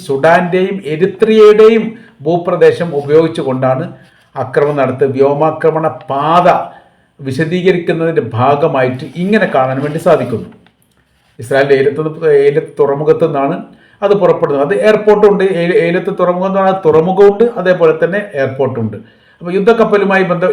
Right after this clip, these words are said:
യുദ്ധവിമാനങ്ങളുമായിട്ട് ബന്ധപ്പെട്ട് പ്രത്യേകമായിരിക്കുന്ന സൗകര്യം ഈ എയർപോർട്ടിൻ്റെ അകത്തുണ്ട്. അതുകൊണ്ട് അവിടെ, അവിടെ നിന്ന് അതിർത്തി പങ്കിടുന്ന Gulf of Aqaba വഴി, ചെങ്കടൽ വഴി, സൗദിയുടെ അതിർത്തിയിലൂടെ,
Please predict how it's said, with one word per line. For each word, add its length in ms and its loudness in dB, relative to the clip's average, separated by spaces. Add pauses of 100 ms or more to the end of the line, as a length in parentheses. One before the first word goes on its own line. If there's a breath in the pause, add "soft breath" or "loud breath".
യുദ്ധവിമാനങ്ങളുമായിട്ട് 1040 -2
ബന്ധപ്പെട്ട് 480 -2 (420 loud breath)
പ്രത്യേകമായിരിക്കുന്ന 840 0
സൗകര്യം 420 2
ഈ 120 -4
എയർപോർട്ടിൻ്റെ 460 -2
അകത്തുണ്ട്. 360 -6 (720 soft breath)
അതുകൊണ്ട് 400 4 (120)
അവിടെ, 300 4
അവിടെ 240 6
നിന്ന് 160 -2 (100)
അതിർത്തി 280 0
പങ്കിടുന്ന 520 0
Gulf 220 0
of 80 -2 (160)
Aqaba 400 0
വഴി, 220 -2 (460 soft breath)
ചെങ്കടൽ 420 0 (100)
വഴി, 200 -2 (420 loud breath)
സൗദിയുടെ 540 4
അതിർത്തിയിലൂടെ, 680 0